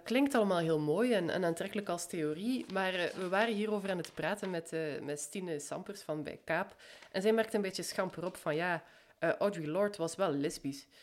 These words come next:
Ze moest zich niet verhouden tot alles wat ingewikkeld is aan de hetero-relatie, alles wat er al, eh, eeuwen, eh, millennia ingesleten is in de, in de verhoudingen tussen mannen en vrouwen en, en alle clichés daar rond, omdat ze zich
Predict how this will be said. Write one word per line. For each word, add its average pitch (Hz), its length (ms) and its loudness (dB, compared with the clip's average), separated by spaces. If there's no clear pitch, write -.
Ze - 140 -2
moest 226 300 2
zich 190 180 -2
niet 214 220 2
verhouden 170 460 0
tot 165 160 -2
alles 190 280 0
wat 160 200 -4
ingewikkeld 170 580 -4
is 165 200 -6
aan 165 160 -2
de 160 60 -2
hetero-relatie, 165 1000 -2
alles 160 220 0
wat 160 200 -4
er 165 100 -6
al, 143 400 -2
eh, 135 260 -2
eeuwen, 165 640 0
eh, 143 340 -6
millennia 170 800 0
ingesleten 165 680 -2
is 156 160 0
in 143 280 -2
de, 143 80 -4
in 151 500 0
de 156 80 -8
verhoudingen 165 480 0
tussen 165 240 -6
mannen 160 260 0
en 151 140 -2
vrouwen 156 360 2
en, 151 260 -2
en 160 220 0
alle 160 540 2
clichés 170 520 -2
daar 151 160 0
rond, 165 300 -2
omdat 170 440 0
ze 160 120 -4
zich 156 320 -4